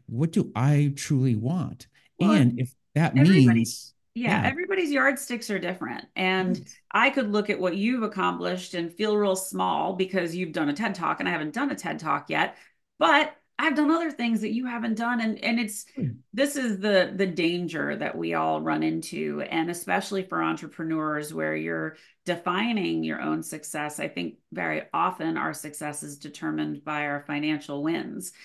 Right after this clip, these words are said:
Speaker 2: And
Speaker 1: Yes.
Speaker 2: it's less about our accomplishments or how you feel doing the work that you're doing. And,
Speaker 1: Mm.
Speaker 2: um, I, I think it's a much broader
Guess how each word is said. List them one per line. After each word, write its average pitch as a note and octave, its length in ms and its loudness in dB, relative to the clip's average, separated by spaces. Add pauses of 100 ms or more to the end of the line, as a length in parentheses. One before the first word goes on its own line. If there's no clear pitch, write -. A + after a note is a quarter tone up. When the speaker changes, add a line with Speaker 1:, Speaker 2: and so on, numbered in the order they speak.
(180)
Speaker 2:
And D#3+ 480 0
Speaker 1:
Yes. - 160 -4
Speaker 2:
it's - 420 -6
less E3 320 -2
about D3+ 320 -2
our C#3 140 -2
accomplishments D#3 1000 -4
or D3 400 -4 (240)
how F3+ 200 2
you D#3+ 200 -4
feel D#3+ 640 -4
doing D#3 240 -2
the D3 80 -2
work D3+ 300 -6
that C#3+ 100 -6
you're D3+ 140 -6
doing. D#3+ 580 -4
And, D3+ 460 -4
Speaker 1:
Mm. F#2 240 -8 (200)
Speaker 2:
um, D#2+ 420 -4 (140)
I, D#3+ 300 -2
I D#3+ 140 0
think E3 240 -4
it's D#3 120 -8
a D#3+ 60 -6
much D#3 300 -6
broader D3 1200 -2